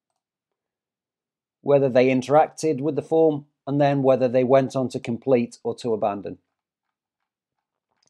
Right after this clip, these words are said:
This translates into completion rates over time. So if you make any changes, you can track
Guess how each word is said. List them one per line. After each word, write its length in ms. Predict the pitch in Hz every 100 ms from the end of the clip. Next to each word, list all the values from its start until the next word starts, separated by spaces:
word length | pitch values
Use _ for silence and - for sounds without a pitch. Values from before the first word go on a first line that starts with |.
| _ _ _ _ _
This 140 | 185
translates 720 | - 196 180 143 156 151 147 -
into 600 | - 143 131 - 135 123
completion 600 | 113 120 123 170 185 196
rates 400 | 185 180 175 - -
over 220 | 143 135
time. 420 | 131 156 190 185 - _ _ _
So 220 | - -
if 140 | 127 120
you 180 | 120 -
make 340 | 127 131 131 127
any 160 | 120
changes, 480 | 117 127 135 117 110
you 100 | 113
can 160 | - 110
track 360 | - 123 -